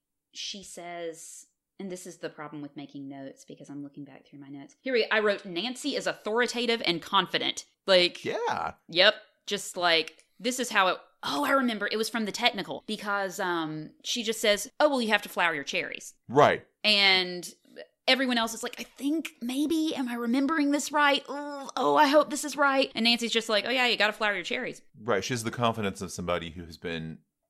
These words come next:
Speaker 2: doing this stuff for ages. And,
Speaker 1: Yeah.
Speaker 2: you know, she doesn't have to look. She just knows.
Speaker 1: Yep.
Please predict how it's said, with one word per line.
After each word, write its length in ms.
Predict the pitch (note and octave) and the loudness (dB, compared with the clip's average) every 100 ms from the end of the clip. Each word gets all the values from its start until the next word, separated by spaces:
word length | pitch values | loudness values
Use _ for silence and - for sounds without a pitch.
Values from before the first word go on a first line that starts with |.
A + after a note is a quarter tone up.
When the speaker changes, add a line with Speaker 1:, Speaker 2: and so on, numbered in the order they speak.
| - F#2+ _ | -20 -20 _
Speaker 2:
doing 240 | G#2+ G#2+ | -4 -2
this 160 | G2+ F#2 | -2 -6
stuff 280 | - E2+ D#2 | -6 -6 -6
for 220 | - D#2 | -10 -8
ages. 480 | B1 A1+ - - - _ | -8 -10 -16 -18 -20 _
And, 160 | E2+ E2 | -10 -8
Speaker 1:
Yeah. 60 | |
Speaker 2:
you 60 | E2 | -6
know, 100 | C#2 | -8
she 140 | C#2 F2 | -6 -4
doesn't 220 | F#2 F2+ | -4 -4
have 260 | F2+ D#2+ | -10 -10
to 80 | - | -12
look. 260 | C2+ - - | -14 -16 -16
She 100 | - | -12
just 300 | D#2+ D#2 - | -10 -10 -10
knows. 380 | - - - - | -16 -16 -20 -14
Speaker 1:
Yep. 240 | - - | -6 -6